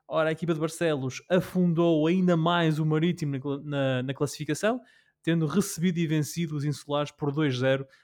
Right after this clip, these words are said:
Mas atenção que o resultado é enganador, pois não fosse a boa exibição de Andreu e o desacerto dos avançados maritimistas, o resultado poderia ter sido outro. Depois da vitória no Dragão, o Gil volta a ganhar, sobe ao décimo lugar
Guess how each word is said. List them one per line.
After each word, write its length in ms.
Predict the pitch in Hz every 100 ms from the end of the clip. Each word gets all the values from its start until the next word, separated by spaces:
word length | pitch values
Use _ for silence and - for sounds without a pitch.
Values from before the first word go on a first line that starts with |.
| _ _ -
Mas 160 | 139 175
atenção 320 | 180 156 170
que 120 | 160
o 40 | 151
resultado 600 | 139 151 151 151 147 143
é 140 | 156 165
enganador, 800 | 165 160 160 156 135 131 117 - - _ -
pois 160 | 147
não 120 | 160
fosse 280 | 151 180 180
a 40 | 147
boa 320 | 131 180 208
exibição 480 | 160 170 - 180 175
de 280 | 165 170 156
Andreu 540 | 160 156 147 131 117
e 140 | 160 160
o 80 |
desacerto 1000 | 151 214 185 165 - - 208 185 - 127
dos 160 | 117 123
avançados 600 | 139 139 - 147 127 120
maritimistas, 800 | 131 131 123 131 143 151 165 - _ _ _ _ -
o 100 | 143
resultado 480 | 139 135 139 135 -
poderia 420 | 165 151 151 151
ter 140 | 143
sido 260 | - 127 120
outro. 280 | 110 - _ _ _ _ _ _ _ -
Depois 280 | 135 170 165
da 80 | 160
vitória 420 | 151 156 156 143
no 100 | 151
Dragão, 460 | 156 156 180 208 185
o 20 |
Gil 320 | - 190 165
volta 440 | 127 165 185 180
a 60 | 139
ganhar, 420 | 131 127 131 151
sobe 460 | - - 226 233 190
ao 100 | 151
décimo 340 | 170 165 165
lugar 400 | 139 127 131 143